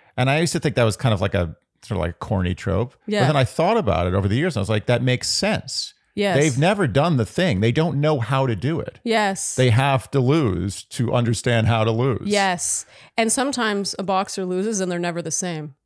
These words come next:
Speaker 1: Never. Because it was too much.
Speaker 2: Yeah.
Speaker 1: It was too much. They couldn't take it.
Speaker 2: Like, who
Speaker 1: It was
Speaker 2: were you
Speaker 1: not in the
Speaker 2: telling me,
Speaker 1: vocabulary.
Speaker 2: who were you telling me about the other day where that happened to someone?
Speaker 1: Oh, Tyson.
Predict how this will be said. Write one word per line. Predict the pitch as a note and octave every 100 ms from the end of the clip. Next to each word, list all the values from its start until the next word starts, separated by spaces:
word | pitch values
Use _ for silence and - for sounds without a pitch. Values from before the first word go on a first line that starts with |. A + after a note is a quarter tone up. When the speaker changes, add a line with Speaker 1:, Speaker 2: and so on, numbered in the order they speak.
| _
Speaker 1:
Never. | A#2 C3 F#3 E2+ F2 _
Because | - A#2
it |
was | A#2+ A2+
too | -
much. | C3+ F3 - - - G3+
Speaker 2:
Yeah. | A3+ C4 D3+ -
Speaker 1:
It |
was | C3
too | - D3+
much. | D#3+
They | -
couldn't | - C#3 C3
take | B2+ D3+ -
it. | - - _ A3
Speaker 2:
Like, | A#3
who | -
Speaker 1:
It |
was | G#2+
Speaker 2:
were | A#2+
you |
Speaker 1:
not | A#2+
in | C3
the | C3+
Speaker 2:
telling | C3+
me, | B2+
Speaker 1:
vocabulary. | B2 D3 D3+ E2+ -
Speaker 2:
who | C4+
were |
you | C#4
telling | B3+ A3+
me | A#3
about | A3+ A3
the | G#3+
other | G#3
day | G#3+ G#3+ A#3 -
where | G#3
that | G3
happened | F#3+ F#3+ G#3
to | G#3+
someone? | A#3 A3+ A#3+ -
Speaker 1:
Oh, | C#3
Tyson. | - D3+ D3+ - - -